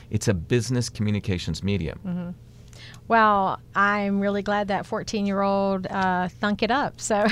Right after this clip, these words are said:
Speaker 2: <laughs>
Speaker 1: Well, I, it
Speaker 2: so
Speaker 1: was,
Speaker 2: to
Speaker 1: it was an
Speaker 2: speak.
Speaker 1: opportunity that could only have occurred in America.
Speaker 2: Right.
Speaker 1: But, so I thank all the great things this country's done. And it, wa-,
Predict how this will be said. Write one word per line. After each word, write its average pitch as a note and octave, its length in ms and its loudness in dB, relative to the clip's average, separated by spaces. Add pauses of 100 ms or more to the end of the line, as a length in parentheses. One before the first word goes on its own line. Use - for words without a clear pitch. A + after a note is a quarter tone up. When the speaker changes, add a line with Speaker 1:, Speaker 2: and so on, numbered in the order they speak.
Speaker 2:
<laughs> - 140 -10 (160)
Speaker 1:
Well, C3 160 12
I, C3+ 180 6
it - 80 0
Speaker 2:
so C3 80 2
Speaker 1:
was, A#2+ 120 6
Speaker 2:
to B2+ 80 6
Speaker 1:
it B2+ 40 6
was C3 140 8
an C3 80 10
Speaker 2:
speak. C3 160 10
Speaker 1:
opportunity C#3 360 2
that G#2+ 100 6
could A2 120 4
only A#2+ 240 6
have A2 80 4
occurred G#2+ 280 2
in G2+ 80 2
America. F2+ 520 0
Speaker 2:
Right. F#3+ 420 -2 (320)
Speaker 1:
But, - 280 0
so G#2 120 2
I F#2+ 80 6
thank G#2 400 2
all F#2+ 140 0
the F2+ 80 -2
great F2+ 240 0
things F2+ 160 -2
this E2+ 120 -6
country's F#2 340 -2
done. G2+ 120 2
And G#2 100 4
it, G#2+ 40 4
wa-, A2 60 2